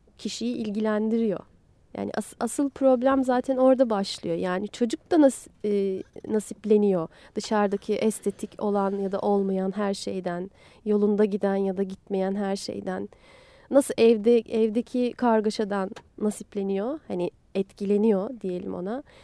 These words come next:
E, annesi, anne baba arasındaki ilişkiden,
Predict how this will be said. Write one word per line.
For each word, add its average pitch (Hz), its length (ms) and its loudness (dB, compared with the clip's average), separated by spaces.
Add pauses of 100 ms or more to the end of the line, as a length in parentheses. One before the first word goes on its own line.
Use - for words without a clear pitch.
(520)
E, 202 280 -4 (560)
annesi, 214 480 2
anne 214 260 2
baba 214 180 2
arasındaki 196 560 -2
ilişkiden, 185 680 -6